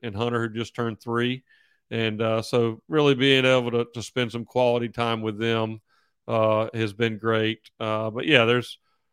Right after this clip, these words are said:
you know, I, I don't, I wouldn't say that I, I miss the off season and, and all the, the, the, the hard stuff that goes into preparing it. But when you're,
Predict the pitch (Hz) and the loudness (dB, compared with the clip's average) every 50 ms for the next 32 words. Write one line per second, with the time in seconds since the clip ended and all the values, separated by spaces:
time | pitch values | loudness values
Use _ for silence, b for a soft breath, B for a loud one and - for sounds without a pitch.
0 | _ _ _ - 123 110 107 107 107 113 113 120 117 - - 127 123 127 123 - | _ _ _ -8 -6 -6 -4 -6 -6 -8 -8 -10 -12 -4 0 2 2 2 2 2
1 | 123 123 139 139 127 - - 143 131 131 127 127 127 127 123 - 123 117 117 120 | 4 6 6 4 4 2 4 6 6 8 8 8 6 6 6 6 4 4 4 4
2 | 123 127 123 110 - - - 127 117 113 110 110 110 - _ - 139 131 127 123 | 2 2 2 0 -2 -6 -6 -4 -2 -2 -4 -6 -8 -8 _ 4 6 6 6 4
3 | - - 139 131 127 123 110 120 131 127 123 120 113 110 117 135 123 123 123 123 | 0 -2 -2 -2 -2 -2 -2 -4 -4 -4 -2 -4 -6 -6 -8 -6 0 2 2 2
4 | 120 113 117 113 110 - _ 135 123 113 104 - _ _ _ _ _ _ _ _ | 2 0 -2 -6 -8 -10 _ -8 -8 -8 -8 -10 _ _ _ _ _ _ _ _
5 | _ - 127 123 - - 135 120 113 104 123 139 135 123 - - - 131 120 - | _ -8 -8 -8 -6 -4 -2 -2 0 4 6 6 6 4 2 0 0 0 0 0
6 | 120 123 117 120 120 113 107 120 120 113 110 - 117 104 - 120 117 113 113 117 | -2 -2 0 0 0 0 -2 -4 -4 -4 -4 -6 -8 -4 -2 -2 0 0 0 -2
7 | 120 123 120 - 120 113 117 117 117 117 113 110 113 | -2 -4 -4 -6 -6 -6 -6 -4 -4 -4 -6 -6 -8